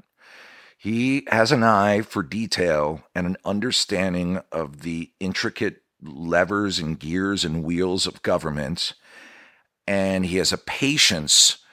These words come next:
that you rarely see in anyone. I mean, you know, if you go back through history as far as power in the shadows, who do you think, like, Talleyrand with Napoleon? I mean,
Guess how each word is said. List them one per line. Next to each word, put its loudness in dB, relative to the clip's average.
that 2
you -6
rarely 0
see 6
in 4
anyone. 0
I 0
mean, 2
you 0
know, 0
if -4
you -4
go 0
back 2
through -2
history 0
as -2
far 2
as -4
power 2
in -2
the -4
shadows, 0
who -6
do -6
you -6
think, -8
like, -6
Talleyrand 2
with -4
Napoleon? -2
I 0
mean, 0